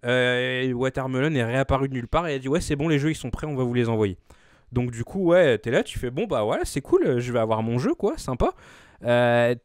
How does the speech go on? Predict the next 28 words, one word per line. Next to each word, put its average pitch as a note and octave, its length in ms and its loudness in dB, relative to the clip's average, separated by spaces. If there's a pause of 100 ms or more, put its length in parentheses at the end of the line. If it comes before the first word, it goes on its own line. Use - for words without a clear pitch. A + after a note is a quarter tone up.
t'es D3+ 100 2
content E3 380 2
malgré C3 300 4
le C3 80 2
fait - 180 -2
que - 80 0
t'es B2 160 0
quand - 80 -2
même B2+ 140 2
un B2+ 80 0
petit B2+ 180 -6
peu C3+ 140 2
amer, F#3 280 2
mais D3+ 120 4
vraiment D#3+ 260 0
l'amertume, E3+ 560 0
j'insiste C#3+ 540 -2
encore C#3+ 240 2
une C3+ 80 -4
fois, E3+ 240 0 (400)
elle C#3 100 4
a D3 80 6
pas D#3 140 2
sa C#3+ 160 -2
place C#3+ 200 0
dans B2+ 100 0
mon B2 120 0
appréciation. B2 760 -4